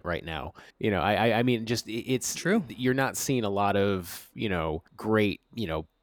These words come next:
Speaker 1: batting performances. I think, like, the fifth, like, the fifth best or fifth highest batting average, I can't remember who it was, like, one of the leagues, but, like, the fifth highest batting average in the league right now is, like, two eighty-five.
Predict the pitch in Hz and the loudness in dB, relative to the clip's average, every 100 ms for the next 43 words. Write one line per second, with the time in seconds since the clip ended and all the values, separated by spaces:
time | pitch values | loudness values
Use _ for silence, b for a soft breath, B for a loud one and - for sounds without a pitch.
0 | - 98 107 107 95 - 92 - 98 92 | 0 2 4 0 -4 -6 -8 -4 -2 -2
1 | 87 92 92 95 127 113 104 104 - - | -4 -4 -2 0 2 2 0 -2 -2 0
2 | 113 - - 113 98 - 117 - 107 98 | 0 -2 -6 -4 -4 0 0 2 2 2
3 | - - 104 120 - 107 104 - 95 101 | 0 -2 0 0 2 2 2 2 2 2
4 | 98 95 95 87 - - 90 117 101 98 | 2 0 0 -2 -6 -8 -4 -4 -2 0
5 | 98 98 101 107 139 175 113 107 101 90 | 0 0 0 2 2 4 2 2 0 -2
6 | 95 95 - 95 123 - 107 101 98 95 | -4 -4 -4 -2 -2 0 0 2 2 2
7 | 98 92 101 90 95 90 82 87 - - | 0 -2 -2 -2 0 0 0 -2 -2 0
8 | 98 92 87 87 87 | 2 2 2 2 2